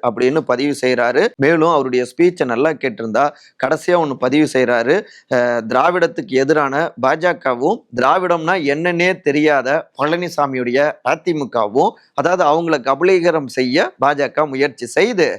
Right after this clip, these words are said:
இவர்களை மண்ணோடு பிடுங்கி எறிய வேண்டும், அதை திமுகவுடைய மத சார்பற்ற முற்போக்கு கூட்டணி சாத்தியப்படுத்தும் அப்படின்னு அடிச்சு பேசியிருக்காருங்க. இதன் மூலமா திமுக வெர்சஸ் பாஜகவுக்கு இடையிலான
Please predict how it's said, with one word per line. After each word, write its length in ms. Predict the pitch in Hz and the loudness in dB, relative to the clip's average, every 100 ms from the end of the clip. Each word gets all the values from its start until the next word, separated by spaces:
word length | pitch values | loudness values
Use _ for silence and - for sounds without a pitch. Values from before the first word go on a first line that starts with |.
| - | -4
இவர்களை 520 | 131 160 165 147 143 147 147 _ | 0 2 2 0 0 -2 -4 _
மண்ணோடு 580 | 120 131 160 185 214 226 | -2 0 2 2 2 2
பிடுங்கி 440 | 156 170 202 202 175 | 0 0 0 0 2
எறிய 300 | 143 160 156 | 2 4 2
வேண்டும், 460 | 127 123 123 151 127 | 0 0 2 2 0
அதை 260 | - 135 139 143 139 | -2 0 2 0 0
திமுகவுடைய 640 | 180 202 196 165 135 127 139 147 | 0 0 0 0 -2 0 0 0
மத 320 | 123 127 151 190 | -2 0 2 0
சார்பற்ற 580 | 180 170 170 170 - 202 226 - | 2 0 2 -2 -2 -2 -2 -2
முற்போக்கு 600 | 160 190 202 214 - 151 | -2 0 2 2 2 -4
கூட்டணி 460 | - 151 - 131 185 - _ - | -2 -2 0 -2 -2 -6 _ -4
சாத்தியப்படுத்தும் 1120 | 180 202 - 185 156 104 131 127 - 151 156 113 | 0 0 0 0 -2 0 -2 -2 0 0 0 -2
அப்படின்னு 380 | 120 117 117 139 247 - - | -4 -2 -2 0 -2 -2 -6
அடிச்சு 380 | 139 165 175 | -2 -2 -4
பேசியிருக்காருங்க. 720 | 156 127 127 120 101 120 117 123 127 _ | -4 -4 -2 -4 -2 -2 0 -2 -2 _
இதன் 260 | 139 147 135 | -2 0 0
மூலமா 480 | 165 180 139 127 139 - _ _ | 0 2 0 0 -2 -4 _ _
திமுக 440 | 151 180 180 - 185 | 2 4 2 0 0
வெர்சஸ் 380 | 180 151 - 156 117 | 0 -2 -2 -4 0
பாஜகவுக்கு 640 | 131 147 165 156 139 - | 0 0 -2 0 -2 -2
இடையிலான 400 | 139 143 131 120 | 0 2 2 0